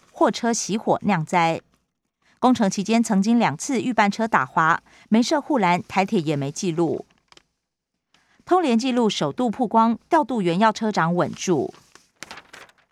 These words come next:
十二县市查获可疑肉品，公司负责人母女收押，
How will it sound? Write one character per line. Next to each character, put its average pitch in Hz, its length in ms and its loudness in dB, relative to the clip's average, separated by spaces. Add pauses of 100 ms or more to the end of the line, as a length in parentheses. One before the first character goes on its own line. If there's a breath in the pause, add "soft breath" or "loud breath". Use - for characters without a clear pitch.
(1000)
十 - 160 0
二 370 140 4
县 294 180 0
市 240 220 -2
查 190 180 2
获 240 160 0
可 185 220 -2
疑 151 120 -4
肉 226 200 2
品， - 300 -4 (360 soft breath)
公 240 160 4
司 240 160 -2
负 247 160 -2
责 190 160 0
人 170 160 2
母 175 160 4
女 196 160 2
收 214 220 -2
押， 202 320 0